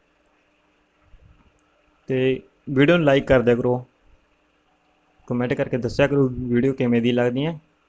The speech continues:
ਤੇ ਤੁਹਾਡਾ ਆਪਦਾ ਚੈਨਲ ਹੈ ਵੀਰੇ, ਫੁੱਲ ਸਪੋਰਟ ਰੱਖਿਆ ਕਰੋ ਚੈਨਲ ਨੂੰ। ਵਿਊ ਬਹੁਤ ਘੱਟ ਗਏ ਤੇ ਵੀਡੀਓ ਨੂੰ ਪੂਰੀ ਦੇਖਿਆ ਕਰੋ, ਵੱਧ ਤੋਂ ਵੱਧ ਸ਼ੇਅਰ ਕਰਿਆ ਕਰੋ ਕਿ ਹੋਰ ਵੀ ਕਿਸਾਨ ਵੀਰਾਂ ਦਾ ਫਾਇਦਾ ਹੋ ਸਕੇ।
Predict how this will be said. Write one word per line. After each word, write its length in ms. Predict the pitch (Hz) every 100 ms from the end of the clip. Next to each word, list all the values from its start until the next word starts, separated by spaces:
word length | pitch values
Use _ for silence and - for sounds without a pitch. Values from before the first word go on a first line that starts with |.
| _ _ _ _ _ _ 143
ਤੇ 80 |
ਤੁਹਾਡਾ 300 | 135 151 139 139
ਆਪਦਾ 180 | 139
ਚੈਨਲ 320 | 139 131 127 123
ਹੈ 60 |
ਵੀਰੇ, 200 | 120 135 127 131 -
ਫੁੱਲ 200 | 139 131
ਸਪੋਰਟ 360 | - - 131 139
ਰੱਖਿਆ 280 | 139 131
ਕਰੋ 180 | 117 123
ਚੈਨਲ 320 | 120 120 120
ਨੂੰ। 160 | 131 151 - _ _ _ _ _ _ _ _ _ _ -
ਵਿਊ 220 | 131 147
ਬਹੁਤ 340 | 139 139 147 151
ਘੱਟ 160 | 139
ਗਏ 240 | 131 135 127 110 - - _ _ _ 131
ਤੇ 120 | 120
ਵੀਡੀਓ 280 | 117 123 143
ਨੂੰ 100 | 143
ਪੂਰੀ 240 | 135 131
ਦੇਖਿਆ 340 | 123 123 127
ਕਰੋ, 200 | 120 131
ਵੱਧ 180 | 123 123
ਤੋਂ 140 | - 139
ਵੱਧ 200 | 139 139
ਸ਼ੇਅਰ 300 | - 127 135
ਕਰਿਆ 220 | 135 131
ਕਰੋ 260 | 131 135 - _ _ _ _ _ -
ਕਿ 180 | 139 147
ਹੋਰ 260 | 143 135 135
ਵੀ 120 | 156
ਕਿਸਾਨ 320 | 143 131 127
ਵੀਰਾਂ 260 | 123 127 131
ਦਾ 120 | 139
ਫਾਇਦਾ 340 | 135 117 117
ਹੋ 80 | 113
ਸਕੇ। 380 | - - 143